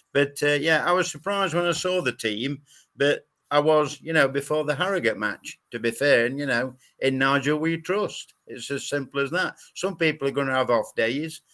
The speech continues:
Uh, Boateng didn't have a particularly good game. You know, Swan missed a few chances. You know, it's just part and parcel of the game, isn't it?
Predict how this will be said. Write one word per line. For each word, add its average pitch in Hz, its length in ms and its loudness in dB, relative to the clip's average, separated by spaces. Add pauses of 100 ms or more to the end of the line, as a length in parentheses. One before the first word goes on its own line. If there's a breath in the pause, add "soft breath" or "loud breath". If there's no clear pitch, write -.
(240 soft breath)
Uh, 139 200 2 (400)
Boateng 147 600 4
didn't 151 300 0
have 120 160 2
a 113 60 0
particularly 120 680 -2
good 110 240 -6
game. 135 460 -4 (200)
You 143 120 -4
know, 131 160 0
Swan 147 340 2
missed 139 260 -4
a 135 60 -8
few 135 400 -2 (200 soft breath)
chances. 147 640 -2 (280 soft breath)
You 151 140 -8
know, 143 100 -4
it's 160 240 -4
just 160 240 -4
part 151 300 4
and 139 120 -8
parcel 139 360 -2
of 131 60 -6
the 139 80 0
game, 170 280 2
isn't 165 320 -4
it? 110 220 0